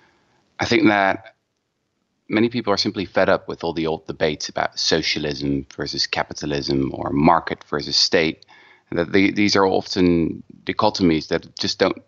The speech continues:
really make sense anymore. Um, so if you think about it, like, one of the ideas in my book is obviously the, uh, basic income, you know, completely eradicating poverty. Is that left or right? Well, it's quite leftist in the sense that,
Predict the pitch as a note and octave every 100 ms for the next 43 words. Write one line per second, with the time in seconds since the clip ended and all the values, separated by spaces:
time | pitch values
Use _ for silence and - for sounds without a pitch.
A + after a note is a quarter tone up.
0 | - G2+ G2 F#2 F2 - - G#2+ G#2 -
1 | - - - - - _ - - _ -
2 | F#2+ F#2 F#2 F#2 F2+ - _ _ _ _
3 | _ - C#3 D3+ E3 G3 F3 E3 C#3+ C3
4 | A#2 G2+ A#2 - _ G#2+ C3 A2+ F#2+ E2+
5 | E2+ E2 D#2+ E2+ - F2 D2+ D#2 D#2+ D2+
6 | D#2+ - - E2+ D#2 F#2+ F2 - E2 D#2
7 | - D2 E2 - F#2+ A2 G#2 F#2+ F2 E2+
8 | D#2+ E2 D#2 D2+ C#2+ C#2+ C#2+ C#2 - B2
9 | C3 B2+ F2+ F2+ G2+ - - F#2+ E2+ D#2+
10 | - - - _ _ _ _ _ _ _
11 | - D3+ C#3+ C3+ - - - F2 F#2+ B2
12 | - D#2+ - E2+ D#2+ - D2 E2+ - -
13 | - E2 -